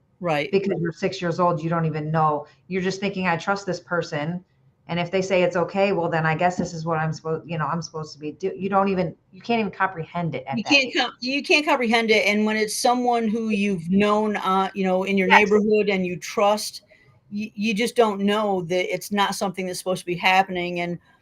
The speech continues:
Speaker 1: you know, when I was writing this, my part for this book, I really, one of the things I did struggle with was I knew that I was getting ready to cross that line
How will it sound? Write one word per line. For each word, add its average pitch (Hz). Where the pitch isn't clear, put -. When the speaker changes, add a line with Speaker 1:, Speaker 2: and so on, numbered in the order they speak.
Speaker 1:
you 208
know, 214
when 214
I 214
was 208
writing 226
this, 202
my 196
part 196
for 185
this 180
book, 190
I 214
really, 240
one 214
of 254
the 214
things 240
I 214
did 214
struggle 208
with 190
was 185
I 214
knew 220
that 180
I 185
was 190
getting 196
ready 190
to 185
cross 196
that 190
line 185